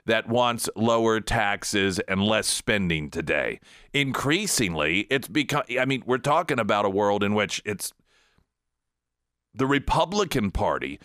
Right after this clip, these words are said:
that has the separate segment of elected officials that supports that, while you have the establishment part of the Republican Party that is for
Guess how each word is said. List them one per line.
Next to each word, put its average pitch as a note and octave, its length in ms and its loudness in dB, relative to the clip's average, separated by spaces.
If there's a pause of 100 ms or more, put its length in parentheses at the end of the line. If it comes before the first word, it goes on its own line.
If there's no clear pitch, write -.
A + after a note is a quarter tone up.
(240)
that G#2+ 240 0
has A2+ 400 0
the A2 160 0
separate A2 520 0
segment F#2 640 0 (140)
of A2+ 200 2
elected G#2 440 0
officials F#2 520 -2
that F#2 200 -2
supports G2 480 -4
that, F2+ 280 0 (260)
while A2 180 2
you A2 140 2
have A2+ 180 0
the A2+ 100 2
establishment A2+ 960 0
part F#2 300 0
of F2 80 -4
the F2+ 80 0
Republican F2+ 580 -2
Party F2 320 -2
that F#2+ 160 0
is F#2+ 140 -2
for C3+ 500 0